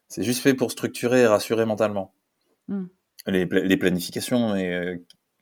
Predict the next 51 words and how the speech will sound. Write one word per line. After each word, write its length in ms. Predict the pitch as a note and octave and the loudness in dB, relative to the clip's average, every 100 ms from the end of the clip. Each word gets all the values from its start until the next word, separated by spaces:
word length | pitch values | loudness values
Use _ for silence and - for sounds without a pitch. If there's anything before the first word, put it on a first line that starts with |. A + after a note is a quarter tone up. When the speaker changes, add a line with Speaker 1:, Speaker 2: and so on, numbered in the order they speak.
| _ | _
Speaker 1:
je, 240 | G2+ G2+ F#2+ | -12 -6 -6
je, 720 | F2+ F2+ F2 F2 F2 F2 - | -4 -4 -4 -4 -6 -10 -12
je 160 | - - | -14 -14
suis 220 | - G2 | -12 -8
curieux 280 | - A#2 B2 | 0 2 2
de 60 | |
voir 160 | A2 G2 | 2 0
quelqu'un 260 | G#2+ G#2 A2 | -2 -2 -4
qui 140 | G#2+ | -6
me 40 | G2+ | -4
dit, « 220 | A#2+ G#2 | -2 -4
Tout 120 | - | -4
s'est 140 | C#3 C#3+ | -6 -4
passé 260 | A2 B2 | -6 -6
comme 220 | B2 A2 | -8 -8
prévu, 380 | G#2 G2+ G2+ A#2+ | -8 -10 -8 -8
euh, 200 | B2 G2+ | -10 -12
sur 260 | F2+ G2 F#2+ | -10 -6 -4
les 180 | F#2 F2+ | -4 -6
six 160 | - | -6
mois 140 | G#2+ A2+ | -4 -4
de 60 | |
mon 100 | G2+ | -4
projet. » 440 | F#2 G2 F#2+ C3 D#3 _ - | -6 -4 -4 -6 -12 _ -14
Non, 140 | G#2 - | -14 -14
ça 260 | - F#2+ F#2 | -12 -8 -6
n'existe 320 | F2+ A2+ - | -8 -10 -10
pas. 140 | G#2+ - _ - - - - _ _ _ | -10 -12 _ -20 -20 -20 -20 _ _ _
La 140 | C#3 D3+ | 6 6
feuille 200 | D3+ C3+ | 6 2
de 80 | B2+ | 4
route, 420 | C3+ D#3+ D3+ A2 | 2 0 -2 -6
c'est 140 | - | -6
fait 120 | G#2+ C3 | -8 -8
pour 180 | B2 | -6
se 60 | A2 | -4
rassurer. 400 | G#2+ - - A2+ _ _ _ - - - - _ - | -4 -6 -10 -12 _ _ _ -20 -20 -20 -20 _ 2
Et 60 | |
la 100 | A2 | 4
feuille 160 | A2+ C3 | 4 4
de 60 | C3 | 4
route, 320 | G3 - B3+ | 4 2 0
tout 100 | A3 | 0
s'enchaîne, 500 | - F3+ - C#3 C3 _ _ _ _ _ _ _ _ - | 0 2 2 2 0 _ _ _ _ _ _ _ _ -8
Speaker 2:
Hmm. 40 | |
Speaker 1:
généralement. 640 | A2 A#2 A2+ A2 G2 A2+ _ _ - | -4 0 0 0 -2 -6 _ _ -2
T'as 80 | - | 0
pas 80 | C#3 | 4
d'étape 320 | C#3+ C#3+ C3+ | 2 2 2
de 80 | B2+ | 2
vide. 340 | A#2+ A2 G2 | 0 -4 -6